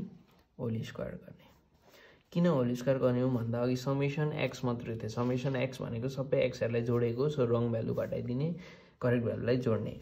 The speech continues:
अब समेसन एक्स स्क्वायर भनेपछि त त्यो भ्यालुको square पनि गरेको छ, so wrong भ्यालुको पनि square subtract गर्ने, correct भ्यालुको पनि square add गर्ने। समेसन एक्स स्क्वायर हामीले कति निकालेका छौँ, थ्री ल्याख सिक्सटी फाइभ thousand minus मिश्रित value के के छ त,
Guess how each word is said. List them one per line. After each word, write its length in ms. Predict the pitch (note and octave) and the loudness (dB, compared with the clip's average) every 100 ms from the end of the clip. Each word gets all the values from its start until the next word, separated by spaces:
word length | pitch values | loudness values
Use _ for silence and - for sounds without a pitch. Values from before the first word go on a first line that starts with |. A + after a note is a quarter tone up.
| - | 0
अब 380 | C3+ D#3 E3 - | 2 2 0 -2
समेसन 500 | E3 E3 D#3+ F3+ D#3+ | -2 0 2 0 0
एक्स 260 | D3+ - D#3 | -2 -2 -8
स्क्वायर 340 | - D#3 D#3+ | -2 0 2
भनेपछि 360 | B2 G#2+ A2+ - | 0 -2 -6 -2
त 180 | B2+ - - - - | -2 -2 -14 -18 0
त्यो 100 | C3+ | 2
भ्यालुको 440 | A#2 G#2 A#2+ C3 | 2 2 0 0
square 280 | C#3 - D3+ | -2 0 0
पनि 160 | D#3 E3+ | 2 4
गरेको 260 | D3+ C#3 C#3 | 6 6 2
छ, 80 | A#2 - - | -4 -6 -10
so 200 | - B2 D3+ - B2+ | -2 0 0 -2 2
wrong 340 | A#2+ D3 D#3 | 4 6 4
भ्यालुको 460 | A2 A2+ B2 B2+ C3 | 2 2 2 2 2
पनि 200 | D3 A#2+ - - | 2 -2 -4 -12
square 360 | - A#2 A#2+ | -4 0 0
subtract 440 | - B2+ - C3+ B2+ | -2 -6 -2 -2 0
गर्ने, 300 | C#3 F3 G3+ - | 0 0 -2 4
correct 280 | C#3+ D3+ C#3 | 6 6 2
भ्यालुको 380 | A2+ A2+ A2 A2+ | 0 0 -2 0
पनि 300 | D3+ - B2 | 0 0 -6
square 320 | - - - | -2 -2 -2
add 180 | - - | -6 -8
गर्ने। 280 | - - - - - - - - - | -8 -10 -12 -16 -20 -20 -20 -16 -2
समेसन 460 | C#3 D#3 D#3+ D#3 | 2 2 2 0
एक्स 220 | C#3 - D3+ | 0 -4 -6
स्क्वायर 240 | - D3 | 0 0
हामीले 260 | A#2 A2+ A#2 | 2 0 2
कति 260 | B2+ C3+ | 2 4
निकालेका 400 | B2 A#2+ A2+ A2+ | 2 2 0 0
छौँ, 280 | A#2 D#3+ F#3+ - | 0 -2 -4 -10
थ्री 260 | - B2 B2 | -2 0 0
ल्याख 340 | A#2+ A#2 - | 0 -2 -4
सिक्सटी 380 | - A2+ - A2+ | -10 -10 -8 -8
फाइभ 260 | A2 G#2 - | -4 -4 -2
thousand 420 | F#2+ G#2 - - - - - _ - - | -6 -4 -8 -10 -12 -18 -20 _ -20 -6
minus 540 | A#2+ G#2+ G#2+ A#2 D3+ C#3 | 0 0 0 -2 0 2
मिश्रित 400 | D3 - E3+ C#3 | 2 2 -2 2
value 280 | A2 G#2+ A#2+ | 2 2 0
के 120 | C3+ | 0
के 120 | C3+ B2 | 0 0
छ 80 | G#2 | 0
त, 260 | B2 E3 | 0 -2